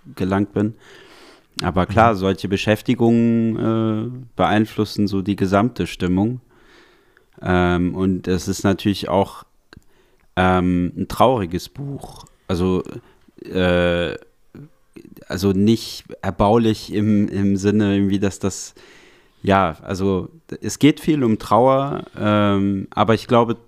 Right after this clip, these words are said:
Speaker 1: trotzdem, dass es auch Momente des Trostes irgendwie darin gibt und man ja auch aus einer,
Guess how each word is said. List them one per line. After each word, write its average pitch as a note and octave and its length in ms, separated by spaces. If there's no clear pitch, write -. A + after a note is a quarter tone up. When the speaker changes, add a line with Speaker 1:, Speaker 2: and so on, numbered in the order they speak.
Speaker 1:
trotzdem, A2+ 480
dass G2+ 200
es G2 120
auch G2 280
Momente G#2 500
des G2 200
Trostes G2+ 640
irgendwie F2 440
darin E2 340
gibt - 320
und E2 220
man E2+ 240
ja - 120
auch - 300
aus - 280
einer, F3 340